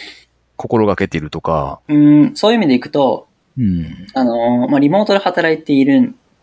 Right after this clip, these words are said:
Speaker 2: で、自宅で基本的に働いていることが多いんですけど、
Speaker 1: うん。
Speaker 2: 人と会わないんですよね。
Speaker 1: あー、確かにね。それあるな。
Speaker 2: だから、人と会うのが割と楽しいというか、
Speaker 1: うーん。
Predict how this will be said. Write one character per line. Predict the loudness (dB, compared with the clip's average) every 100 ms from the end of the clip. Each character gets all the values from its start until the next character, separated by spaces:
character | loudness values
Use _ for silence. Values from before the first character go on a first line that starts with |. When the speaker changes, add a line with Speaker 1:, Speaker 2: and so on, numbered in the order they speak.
| _
Speaker 2:
で、 | -4 -2 -4 -8
自 | -4
宅 | -4 -4
で | -4
基 | -6
本 | -6
的 | -4
に | -4
働 | -4 -4 -4
い |
て | -4
い |
る | -8
こ |
と | -8
が | -4
多 | -4
い | -4
ん |
で | -10
す | -10
け | -4
ど、 | -4 -4 _ _ -2
Speaker 1:
う | 2
ん。 | 4 4 0 -6 -12 -20 _ -14
Speaker 2:
人 | -8 -6
と | -2
会 | 0
わ | 2
な | 0 -2
い | -4
ん | -6
で | -10
す | -10
よ |
ね。 | -6 -6 -6 _ -8
Speaker 1:
あ | -2 0 2 0 0
ー、 |
確 | -2 -4
か | -2
に |
ね。 | 0 0 -2 -6 -18 _ _ -18
そ | -8
れ | -4
あ | -2
る |
な。 | -2
Speaker 2:
だ |
か | -2
ら、 | 0 2 0 -2 -10 _ _ _ _ _
人 | -10 -6
と | -2 0
会 | 0
う | -2 -6 -10 _ -14
の | -8
が | -4 -4 -6 _
割 | -10 -8
と | -6 -6
楽 | -4
し | -2 -2
い | -4
と | -8
い | -10
う | -6
か、 | -6 -8 _ _ _ -6
Speaker 1:
う |
ー |
ん。 | -2 0 2 2 0 0 -2 -4 -6 -10 -12 -14 -16